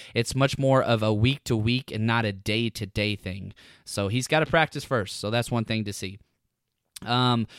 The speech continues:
from Casual Vi-, Viewer, I love that name. Uh, do you see the forty-niners trading for a guard in the middle of the season? I don't believe guard is the biggest issue as of now. The biggest issue as of now is Western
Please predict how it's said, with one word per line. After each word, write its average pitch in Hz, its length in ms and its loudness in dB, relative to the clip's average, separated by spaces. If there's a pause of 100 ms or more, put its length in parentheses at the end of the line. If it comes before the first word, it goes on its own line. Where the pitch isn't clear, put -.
(160)
from 139 320 4
Casual 139 640 4
Vi-, 120 340 0
Viewer, 117 600 0
I - 100 -8
love 113 220 -2
that 117 180 0
name. 101 220 -4 (260)
Uh, 120 180 6
do 127 160 -2
you 226 120 4
see 269 140 0
the 254 60 2
forty-niners 226 540 2
trading 220 380 2
for 202 200 2
a 175 60 2
guard 143 540 6 (100)
in 143 140 0
the 156 80 2
middle 165 240 4
of 165 80 0
the 160 40 0
season? 127 520 -2 (400)
I 117 220 0 (100)
don't 196 420 6 (100)
believe 143 760 -2
guard 113 580 2 (200)
is 127 320 0
the 123 140 -2
biggest 139 480 -2 (100)
issue 147 460 2
as 127 300 2
of 107 160 -2
now. 104 420 -4 (320)
The 110 80 -2
biggest 175 460 4
issue 160 420 0
as 135 300 2
of 117 160 -2
now 120 340 0
is 104 240 -6
Western 156 720 0